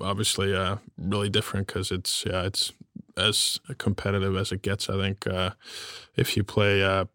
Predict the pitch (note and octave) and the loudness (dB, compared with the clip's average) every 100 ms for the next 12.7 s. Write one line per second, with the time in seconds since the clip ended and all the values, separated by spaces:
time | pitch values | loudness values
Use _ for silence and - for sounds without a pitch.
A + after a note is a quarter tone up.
0 | _ - - G2+ - - G#2 - G2 - | _ -6 0 0 0 -2 0 2 2 4
1 | G#2 G2+ G#2 G#2 - - G2 F2+ F#2 - | 4 4 2 -2 -6 -2 0 0 -2 -8
2 | _ _ - - - A#2+ F#2+ F#2+ - - | _ _ -20 -20 -4 2 2 2 0 2
3 | F#2+ - G2+ - G#2 - F#2+ G2 F#2 F#2 | 0 2 0 2 0 2 2 2 2 4
4 | G2 F#2+ - G2 F#2+ F#2 F#2+ - - - | 4 4 2 2 4 2 0 -6 -8 -4
5 | G2+ - G2 G2+ F#2 F2+ F2+ - F#2 F#2 | -2 0 0 -2 -2 -4 -2 0 0 0
6 | G2 - _ _ _ - - _ _ - | -2 -10 _ _ _ -14 -14 _ _ 0
7 | A2 G#2+ G#2+ G#2+ G#2 G2+ - G#2+ G#2+ G2+ | 4 6 6 6 6 4 2 2 4 4
8 | G#2 - - - - - - - - G#2+ | 2 -2 -18 -20 -16 -14 -14 -10 0 4
9 | G#2 G2+ G2+ - - G#2 G#2 G#2+ G2+ G2+ | 6 6 4 0 2 4 6 4 6 4
10 | G2+ - - - _ _ - - A2 G#2 | 2 -2 -20 -20 _ _ -12 2 4 6
11 | - G#2+ G2+ G2+ - A2+ - G#2 A2 - | 6 6 6 2 2 0 2 2 2 2
12 | G#2 G#2 G2 - G#2 G#2 | 2 2 2 2 4 4